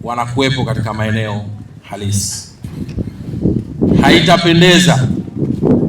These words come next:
kwa tumetumia fedha nyingi za walipa kodi na wananchi wanyonge wa nchi hii kujenga majengo yenye gharama kubwa, baadaye yakabaki matupu.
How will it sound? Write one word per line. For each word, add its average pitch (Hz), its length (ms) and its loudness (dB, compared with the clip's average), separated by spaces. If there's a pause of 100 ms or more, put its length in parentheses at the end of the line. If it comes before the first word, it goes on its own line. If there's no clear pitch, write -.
(280)
kwa 170 440 8 (120)
tumetumia 165 680 6
fedha 175 380 4
nyingi 196 360 2
za 165 120 6
walipa 151 320 6
kodi 185 340 2
na 160 100 4
wananchi 156 440 2
wanyonge 156 400 2
wa 127 120 0
nchi 123 180 -4
hii 143 380 2 (880)
kujenga 175 400 4
majengo 175 580 6
yenye 160 200 2
gharama 160 400 4
kubwa, 190 640 2 (880)
baadaye 147 640 4
yakabaki 127 520 2
matupu. - 520 0